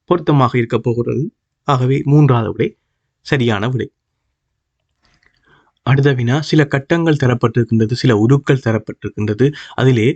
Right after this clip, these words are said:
முதல் வரிசையிலே கவனித்துக் கொள்ளுங்கள். மூன்று ஒழுங்கமைப்பு தரப்பட்டிருக்கிறது. மூன்று விதமாக உருக்கள் தரப்பட்டு, அவற்றை இடமிருந்து வலமாகவும், அதன் பின்னர் இரண்டு ஒழுங்குமுறை, இரண்டு தொகுதிகளாக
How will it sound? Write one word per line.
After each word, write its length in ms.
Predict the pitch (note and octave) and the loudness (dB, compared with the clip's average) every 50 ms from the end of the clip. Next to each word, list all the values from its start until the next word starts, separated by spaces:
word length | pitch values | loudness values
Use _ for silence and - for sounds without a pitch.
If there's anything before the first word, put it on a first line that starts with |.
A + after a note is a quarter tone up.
| - _ _ _ _ _ _ _ | -4 _ _ _ _ _ _ _
முதல் 400 | - C3+ C#3 D3+ D#3 D3+ - - - | 0 2 4 4 4 2 -2 -2 0
வரிசையிலே 440 | - B2+ B2+ - C3+ B2 A#2+ B2 C3 | 0 2 2 2 2 2 2 2 0
கவனித்துக் 440 | B2+ A#2 A2+ A2+ A#2 A#2 - A#2 | 0 0 -2 -2 -2 -4 -4 -4
கொள்ளுங்கள். 300 | - A2+ G#2+ A2 A#2 A#2+ | -2 0 0 2 2 2
மூன்று 420 | B2 C3 D3+ F3 F#3+ F#3+ F3 D3+ C3+ | 4 4 4 4 4 2 2 2 4
ஒழுங்கமைப்பு 540 | B2 A#2+ B2+ C#3 C#3+ C#3 C3+ B2+ A2+ A2 G#2+ | 4 4 4 4 4 4 2 2 0 -2 -4
தரப்பட்டிருக்கிறது. 800 | - - A#2 A2 - - G#2 - G#2 - - - G2 G2+ G#2+ C3 F3 G#3+ _ - - - _ _ | -2 -2 -2 -2 -2 -6 -6 -6 -6 -6 -4 -4 -4 0 0 0 0 -2 _ -12 -20 -20 _ _
மூன்று 360 | - B2 C#3 D3 D3+ D3 C#3+ | 2 4 4 4 4 4 2
விதமாக 640 | B2+ B2+ B2+ B2+ B2+ B2 A#2 A#2 A2 - C3 C#3 C#3+ | 2 2 2 4 4 4 2 2 0 0 0 2 2
உருக்கள் 340 | B2+ A#2+ A#2+ A#2+ - A#2+ A2+ | 2 2 2 0 -2 -4 -4
தரப்பட்டு, 400 | - G#2+ G#2+ G#2+ - A#2 C3+ D3 | -4 -4 -6 -4 -4 -4 -2 0
அவற்றை 400 | C3+ A#2+ A#2+ B2 A#2 - C#3 D3 E3+ A3 - _ _ _ _ _ _ _ | 2 2 2 0 0 0 0 0 0 -2 -6 _ _ _ _ _ _ _
இடமிருந்து 680 | - A2+ A#2+ C#3 D#3+ E3+ E3+ E3+ E3 D#3+ D#3 C#3+ C3+ A2+ | -2 0 2 2 4 4 4 4 4 4 2 2 2 2
வலமாகவும், 640 | A2+ A2 A2 G#2+ G#2+ G#2+ G2 F#2+ - - G#2+ B2 D3+ | 2 2 2 2 0 0 0 -2 -2 -2 -2 -2 0
அதன் 260 | - B2+ C3 C3+ B2 | 0 0 2 2 0
பின்னர் 280 | - D3 D3+ D#3+ E3+ D#3 | 2 2 0 2 2 2
இரண்டு 600 | C#3+ C3+ C#3+ E3 E3+ F3 D#3+ D#3 C#3 A#2+ - - _ _ _ _ _ _ | 2 2 2 2 2 0 0 2 0 0 0 -4 _ _ _ _ _ _
ஒழுங்குமுறை, 600 | - A#2 B2+ C#3+ C#3+ C3+ C3 B2 A#2+ A2 G#2 A2+ | 2 2 4 4 4 2 2 2 0 0 -2 -2
இரண்டு 420 | A#2+ B2 C#3 D3 C#3+ C#3 F3+ F#3+ | 0 2 4 4 4 2 2 0
தொகுதிகளாக 760 | - C#3+ B2+ C3+ B2 C3 B2 B2 B2 A#2+ A#2+ A#2 - D3 D#3 | 2 2 2 2 2 2 0 2 2 0 0 -2 -2 -4 -4